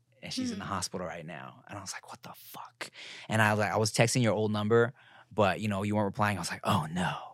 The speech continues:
Speaker 1: And then I was, like, all up on Facebook, like,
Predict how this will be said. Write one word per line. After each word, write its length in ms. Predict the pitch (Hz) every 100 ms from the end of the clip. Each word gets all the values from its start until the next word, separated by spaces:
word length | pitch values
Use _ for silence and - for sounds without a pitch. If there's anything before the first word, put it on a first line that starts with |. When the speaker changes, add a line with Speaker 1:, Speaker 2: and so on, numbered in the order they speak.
| - - - -
Speaker 1:
And 120 | 110
then 120 | 110 107
I 80 | 104
was, 100 | 104
like, 280 | 90 95 -
all 180 | 127 127
up 140 | 127
on 160 | 123 120
Facebook, 560 | 127 117 113 117 117 110
like, 220 | 95